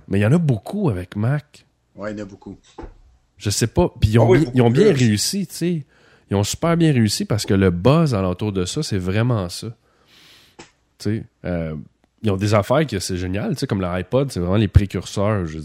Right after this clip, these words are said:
Speaker 1: dire, tu sais, t'as plein de cochonneries de, de Sony puis de Microsoft et tout ça, mais tu sais, le iPod, ça va rester un iPod. Tout le monde appelle n'importe quel lecteur M P trois un iPod.
Speaker 2: Un iPod, ouais.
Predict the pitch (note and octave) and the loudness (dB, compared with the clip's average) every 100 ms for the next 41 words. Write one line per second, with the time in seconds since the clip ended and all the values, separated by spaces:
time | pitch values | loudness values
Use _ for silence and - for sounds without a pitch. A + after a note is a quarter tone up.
0 | E2 D#2 G#2+ F2+ E2+ E2 G2+ G#2 - G#2+ | -10 -6 -6 -6 -6 -8 -6 -8 -4 -6
1 | - F#2+ F2+ F#2+ G2+ F2 D#2 - _ _ | -4 -6 -6 -6 -4 -4 -6 -10 _ _
2 | _ - F2 - G2 F2 E2 F#2+ F#2 E2+ | _ -10 -8 -6 -4 -4 -2 -4 -6 -8
3 | D#2+ - D#2 - F#2 F#2+ - - - C3 | -10 -8 -10 -8 -10 -10 -14 -14 -8 -6
4 | F#2+ - _ - G#2 G2 E2+ F2+ - A2+ | -6 -8 _ -4 -2 0 -2 -4 0 -2
5 | G#2+ F2 E2+ - F#2+ F2+ E2+ - A2+ A2+ | -2 -4 -6 -6 -4 -4 -4 -2 -2 -2
6 | G2+ G#2+ A2 F2+ G#2 G2+ G#2 G#2 G2+ G2 | 0 2 2 0 0 0 0 -4 -6 -4
7 | G#2 G2+ - G#2+ G2 - G2+ G2 F2 E2+ | -4 -6 -4 -2 -2 -2 0 0 -4 -8
8 | - G2 G#2 G2 F2+ E2 D#2+ D#2+ - - | -6 -6 -4 -6 -6 -8 -10 -14 -14 -8
9 | A#2 G#2+ G#2 - G2 F2 F#2+ | -4 -4 -6 -8 -10 -8 -12